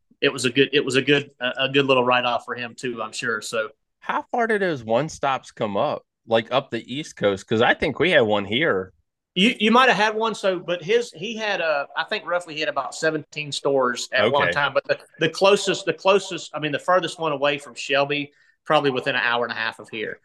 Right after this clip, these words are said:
Speaker 1: Um,
Speaker 2: Okay.
Speaker 1: we had a few in South Carolina. We had a couple as far west as, like, Saluda, North Carolina, um, but none up in the Virginia area or anything like that. But there probably was. You probably did see, like, a one-stop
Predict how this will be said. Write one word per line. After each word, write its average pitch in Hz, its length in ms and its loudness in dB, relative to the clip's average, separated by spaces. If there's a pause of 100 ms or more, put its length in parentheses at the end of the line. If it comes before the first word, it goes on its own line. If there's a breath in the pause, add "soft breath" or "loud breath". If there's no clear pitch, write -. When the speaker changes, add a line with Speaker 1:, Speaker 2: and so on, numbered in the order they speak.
Speaker 1:
Um, 127 160 4
Speaker 2:
Okay. 117 180 6
Speaker 1:
we 135 100 4
had 151 200 2
a 170 100 -2
few 180 180 -2
in 175 100 2
South 170 320 2
Carolina. 151 400 0
We 143 100 -2
had 139 120 0
a - 20 -20
couple 147 300 -4
as 123 80 -8
far 143 240 0
west 135 340 -4
as, 123 100 -14
like, 123 160 -8
Saluda, 139 440 -2
North 139 260 -4
Carolina, 135 480 0 (360)
um, 127 220 2
but 143 160 2
none 170 260 4
up 139 160 2
in 131 60 -6
the 123 60 -8
Virginia 123 440 -8
area 117 300 -4
or - 20 -4
anything 120 220 -6
like 117 140 -4
that. 143 160 2
But 190 100 4
there 220 140 8
probably 208 300 4
was. 165 320 0
You 185 80 -14
probably 180 220 0
did 170 180 -10
see, 143 140 -12
like, 131 180 -8
a 123 40 -10
one-stop 127 640 -6